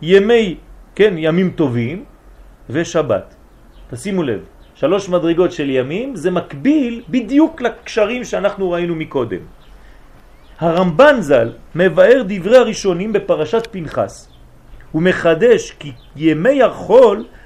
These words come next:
מגלים את היחס של המלך אל עבדיו. כך אומר הרמב"ן בפירוש. מה זה ימים של חול? איזה יחס יש לך עם הקדוש ברוך הוא?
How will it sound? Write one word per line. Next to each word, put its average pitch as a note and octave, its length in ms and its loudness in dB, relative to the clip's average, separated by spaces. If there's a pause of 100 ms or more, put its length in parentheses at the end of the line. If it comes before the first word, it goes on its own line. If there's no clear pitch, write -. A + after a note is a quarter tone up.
מגלים F3+ 540 2
את G3+ 160 0
היחס A3 640 0
של E3+ 240 -2
המלך G#3 480 0 (140)
אל E3+ 100 0
עבדיו. C3 580 -2 (100)
כך G#3+ 200 0
אומר F#3 220 -2
הרמב"ן D#3+ 560 -2
בפירוש. C#3 640 -8 (160)
מה F#3+ 140 -2
זה G3+ 80 -4
ימים E3+ 280 -2
של C#3 180 -8
חול? A3 320 -4 (480)
איזה A3+ 180 2
יחס G#3+ 440 2
יש D3+ 100 -12
לך D#3+ 120 -8
עם D3+ 140 -4
הקדוש D3 340 -2
ברוך B2+ 240 -6
הוא? A3+ 180 -6